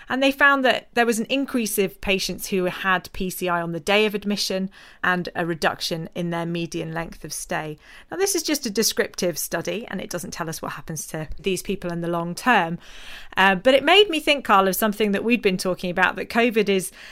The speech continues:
kind of acting like a natural experiment in many conditions, and it seems likely that people with missed M I might well come to harm. But it's interesting to consider how reduced or altered care, um, in other acute or chronic conditions might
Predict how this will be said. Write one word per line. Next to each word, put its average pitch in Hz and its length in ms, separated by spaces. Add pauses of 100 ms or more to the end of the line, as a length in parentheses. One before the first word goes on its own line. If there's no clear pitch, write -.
(120)
kind 196 120
of 190 160
acting 220 420
like 190 240
a 190 60
natural 196 500
experiment 220 600
in 180 100
many 180 200
conditions, 190 540
and 196 100
it - 100
seems 247 320
likely 220 560
that 175 300
people 190 240
with 180 140
missed 185 260
M 185 160
I 175 300 (380)
might 185 240
well 180 180
come 175 240
to - 100
harm. 170 460 (160)
But - 300 (160)
it's 202 200
interesting 247 520
to 196 120
consider 208 480
how 190 400 (380)
reduced 226 600
or 175 380 (160)
altered 226 640
care, 185 520 (300)
um, 170 260
in 196 140
other 247 200
acute - 420
or 170 80
chronic 170 280
conditions 165 520
might 180 160